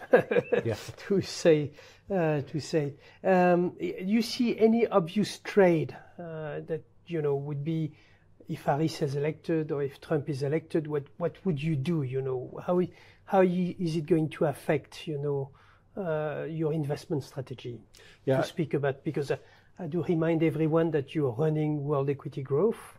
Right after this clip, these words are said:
Speaker 1: with, uh, a team, obviously, but you're in charge of strategy. So what would be the implication from a point of view?
Speaker 2: Yeah, there, there, there's, there's, and obviously we've seen some of this play out as markets start to price in
Speaker 1: Mm-hmm.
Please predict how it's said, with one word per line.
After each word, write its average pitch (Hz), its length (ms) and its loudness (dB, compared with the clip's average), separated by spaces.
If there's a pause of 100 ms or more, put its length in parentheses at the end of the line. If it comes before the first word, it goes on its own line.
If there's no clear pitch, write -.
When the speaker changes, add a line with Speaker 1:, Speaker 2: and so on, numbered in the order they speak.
(580)
Speaker 1:
with, 143 340 -4
uh, 123 360 -6
a 135 60 -10
team, 202 460 0
obviously, 151 560 -4
but 135 320 -2
you're 135 180 0
in 131 140 -2
charge 147 400 0
of 131 140 -4
strategy. 151 560 -8
So 131 520 -6 (400)
what 160 160 -8 (180)
would 175 180 -2
be 180 120 -4
the 165 120 -2
implication 139 640 -6
from 135 300 -12
a 131 60 -12
point 131 320 -16
of 131 80 -14
view? 131 180 -16 (180)
Speaker 2:
Yeah, 123 160 2
there, 131 140 2
there, 131 240 6
there's, 127 200 0
there's, 135 380 0 (320)
and 135 120 2
obviously 160 460 8
we've 117 240 0
seen 165 320 4
some 147 240 2
of 127 80 2
this 120 140 -2
play 123 360 2
out 120 300 2
as 101 160 -8
markets 117 400 -4
start 107 340 -4
to 101 60 -14
price 107 440 -4
in 113 280 0
Speaker 1:
Mm-hmm. 147 280 0